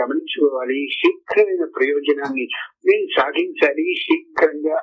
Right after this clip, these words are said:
అని కానీ అనుకున్నట్లయితే, అందుకే "అగ్నిముఖా వై దేవా", అగ్నియే తమ యొక్క సంపూర్ణమైనటువంటి వాహకుడిగా, అగ్నియే తమకు అన్ని విధాలైనటువంటి లోకంలోని సమాచారాన్ని చేరవేసేవారిగా భావిస్తారు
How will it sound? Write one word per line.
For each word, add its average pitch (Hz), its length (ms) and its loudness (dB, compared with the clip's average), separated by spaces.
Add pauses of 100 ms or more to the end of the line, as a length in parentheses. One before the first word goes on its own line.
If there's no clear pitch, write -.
(100)
అని 139 160 -2
కానీ 131 220 2
అనుకున్నట్లయితే, 117 800 -4 (440)
అందుకే - 320 0 (100)
"అగ్నిముఖా 139 560 0
వై 143 380 -4
దేవా", 135 920 0 (1160)
అగ్నియే 240 600 0
తమ 196 340 2
యొక్క - 320 0 (600)
సంపూర్ణమైనటువంటి 196 1200 2
వాహకుడిగా, 151 640 2
అగ్నియే 381 840 0
తమకు 349 260 0
అన్ని 180 260 0
విధాలైనటువంటి 156 1080 -2 (340)
లోకంలోని 170 680 0 (120)
సమాచారాన్ని 156 920 -2
చేరవేసేవారిగా 143 1300 -2
భావిస్తారు 131 840 -2